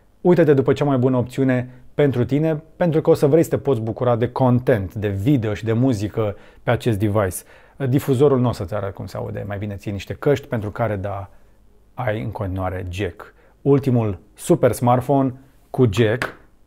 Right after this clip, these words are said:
dar unul dintre ultimele Samsung-uri cu jack.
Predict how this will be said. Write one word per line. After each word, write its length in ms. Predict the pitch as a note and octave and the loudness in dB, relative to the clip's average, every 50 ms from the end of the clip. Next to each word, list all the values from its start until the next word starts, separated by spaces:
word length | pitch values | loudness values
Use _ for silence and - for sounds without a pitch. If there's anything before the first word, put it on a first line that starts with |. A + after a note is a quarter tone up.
| _ _ _ _ _ _ - | _ _ _ _ _ _ -2
dar 180 | A#2 A2+ A#2 | 0 2 4
unul 180 | B2 B2+ C3+ C3 | 4 4 4 4
dintre 280 | A#2+ B2+ A#2+ A2 A#2 | 4 4 4 2 4
ultimele 460 | A#2 B2+ C3 B2+ B2+ A#2+ A#2+ A#2 A2 A2 | 4 4 4 2 2 0 0 0 -2 -4
Samsung-uri 840 | - - E3+ F3 F3 D3 - - A#2+ G#2 F#2+ F#2+ G2 F#2 G2+ G2+ G2 | -4 -4 -4 -2 -2 -4 -6 -10 -12 -10 -10 -10 -8 -8 -8 -10 -10
cu 180 | - - A#2 G#2+ F2 | -8 -8 -8 -6 -4
jack. 360 | F#2 G#2+ F#2 - - - | -4 -4 -4 -6 -10 -16